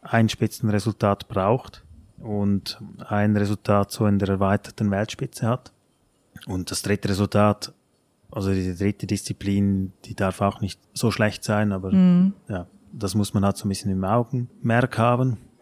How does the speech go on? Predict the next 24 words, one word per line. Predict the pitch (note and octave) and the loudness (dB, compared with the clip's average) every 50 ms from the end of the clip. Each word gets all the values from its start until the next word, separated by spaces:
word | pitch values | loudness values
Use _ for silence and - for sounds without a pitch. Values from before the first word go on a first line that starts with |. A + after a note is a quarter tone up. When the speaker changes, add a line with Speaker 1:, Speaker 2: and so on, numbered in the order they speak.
| _ _ _ - | _ _ _ 0
Speaker 2:
Weißt | - G3+ - - | 2 2 4 4
du, | A#3+ | 0
ob | G#3 - | 2 4
letztendlich | F3 G3+ A3+ - - - - G#3 A#3+ C#4 - C4+ C4 B3 - | 4 2 2 2 0 2 4 6 6 4 4 0 0 0 0
dann | - A3+ A3 G#3 | 2 2 2 2
in | G3+ G3 | 2 0
Tokio | - - A3+ B3 - - C4 | -2 -2 -4 -4 -2 -2 0
der | G#3+ G3+ F3+ | 2 2 2
Wettkampf | F#3+ G3 - - A3+ G#3+ - | 0 0 0 0 -2 -2 -2
genauso | - F#3 F3+ F3+ G#3 A3+ - | -4 -4 -4 -4 -2 -2 -2
ablaufen | - - - - G#3 G#3 G3+ A3+ G#3+ | -2 -2 -4 -2 -4 -2 2 2 2
wird, | G3+ G#3 G3+ - | 2 0 -2 -4
wie | - F3+ | -8 -4
ihr | - G3+ G#3 | -2 -2 -2
das | G#3 G3+ | -2 -2
jetzt | - G3+ - - | -4 -6 -6 -4
mit | G3+ F#3+ | -4 -4
dem | G3 F#3+ | -4 -2
D | - F#3 F3 | -2 -2 -2
A | E3+ | -2
V | E3+ - - G3 G3 | -4 -4 -4 -4 -4
einmal | - - F#3+ F#3 F3 | -2 -2 -4 -4 -2
durchgespielt | E3+ F#3 F#3+ - B3 - - - A#3+ A#3+ A#3+ - | -4 -6 -6 -6 -8 -10 -8 -8 -8 -8 -8 -6
habt? | B3 C4+ C#4+ _ - - | -8 -8 -8 _ -14 -20